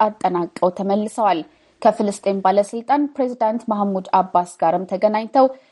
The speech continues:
ከጦርነቱ በኋላ ጋዛን ለማስተዳደር የተሻለ የሚሆነው የፍልስጤም አስተዳደር መሆኑን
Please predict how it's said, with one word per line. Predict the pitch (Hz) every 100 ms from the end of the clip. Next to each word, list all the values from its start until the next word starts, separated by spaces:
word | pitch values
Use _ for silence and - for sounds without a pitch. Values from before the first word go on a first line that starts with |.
| _
ከጦርነቱ | 254 240 226 226 220 220 214
በኋላ | 233 226 247 247
ጋዛን | 233 202 190 185
ለማስተዳደር | 180 190 214 - 185 175 202 285
የተሻለ | 220 208 196 - 175 175
የሚሆነው | 175 190 208 240 254 254 - _
የፍልስጤም | 254 247 233 214 - 196
አስተዳደር | 190 185 185 180 175 175 175
መሆኑን | 190 226 226 240